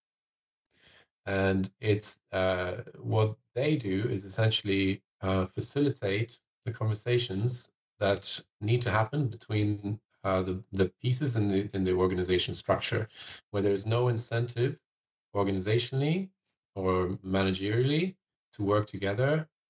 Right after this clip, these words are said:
These teams go in and essentially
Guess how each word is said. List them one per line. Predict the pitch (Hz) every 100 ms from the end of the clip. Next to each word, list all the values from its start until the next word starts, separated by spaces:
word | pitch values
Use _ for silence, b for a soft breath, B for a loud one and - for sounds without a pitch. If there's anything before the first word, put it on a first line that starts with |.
| _ _ 92 87
These | 104 110 -
teams | - 101 101 -
go | 95 90
in | 98 135 170 - _ _ -
and | 98 92 92 92 98
essentially | - 92 - 90 90